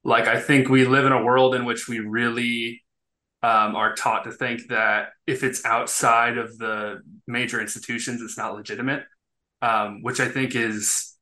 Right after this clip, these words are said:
like, just, like, the death of the mind <laughs> in a lot of ways. Like, like, uh, I know I felt this really strongly. I managed to go to a couple of years of, uh, university, and, uh,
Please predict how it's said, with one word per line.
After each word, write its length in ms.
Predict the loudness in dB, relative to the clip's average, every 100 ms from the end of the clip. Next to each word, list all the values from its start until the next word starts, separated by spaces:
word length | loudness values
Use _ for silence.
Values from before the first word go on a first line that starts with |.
| _
like, 340 | 2 2 2 -2
just, 360 | 0 2 2
like, 220 | 0 -2
the 200 | -4 -6 -6 0
death 640 | 2 2 0 -6 -12 -14 0
of 420 | 2 2 -2 -6
the 100 | -6
mind 540 | -2 0 2 4 0 0
<laughs> 40 |
in 80 | 2
a 120 | 4
lot 220 | 6 6
of 100 | 6
ways. 360 | 4 4 2 2
Like, 280 | 0 0 -4 _ _ _ _ _
like, 320 | 0 0 2
uh, 360 | 2 4 2 -4 -10 _ _ _ _ _ _
I 100 | 4
know 100 | 6
I 140 | 4
felt 260 | 2 2 2
this 140 | -4
really 240 | -4 -4 -4
strongly. 500 | -2 2 2 2 2
I 160 | 0
managed 400 | -2 -2 -4 -4
to 80 | -2
go 140 | 0
to 140 | 2 2
a 80 | 2
couple 260 | 0 0
of 60 | -2
years 340 | -2 -2 -4
of, 200 | -6 -6
uh, 300 | -4 -4 -4 -6
university, 800 | -6 -6 -2 -2 -2 -6 -6 -4
and, 240 | -6 -6
uh, 280 | -2 -2 -4